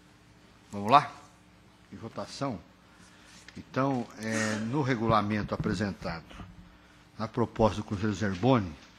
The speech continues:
tem o primeiro destaque, que é do conselheiro Marcelo Bechara, o artigo terceiro, inciso trinta. O Conselho de Rede Nacional excluir o inciso.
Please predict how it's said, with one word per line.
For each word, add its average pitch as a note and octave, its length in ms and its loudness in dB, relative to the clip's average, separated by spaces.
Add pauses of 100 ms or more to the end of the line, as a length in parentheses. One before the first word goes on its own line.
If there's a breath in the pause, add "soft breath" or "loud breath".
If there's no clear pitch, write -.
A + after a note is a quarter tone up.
(1300 soft breath)
tem B2+ 240 4
o A#2+ 60 2
primeiro A#2+ 360 6
destaque, - 640 2 (300)
que G#2 120 -8
é G#2+ 60 -4
do F#2+ 120 -10
conselheiro G2+ 640 -8
Marcelo G2 380 -8
Bechara, F#2+ 680 2
o G#2+ 60 -4
artigo G#2 320 -4
terceiro, C#3+ 800 0 (160)
inciso A2 420 -4
trinta. C3 500 0 (1300 soft breath)
O - 60 -14
Conselho A2+ 420 -2
de G#2+ 100 -4
Rede G#2 220 -2
Nacional A2+ 680 0
excluir C3+ 480 10
o C#3 100 10
inciso. G#2 540 6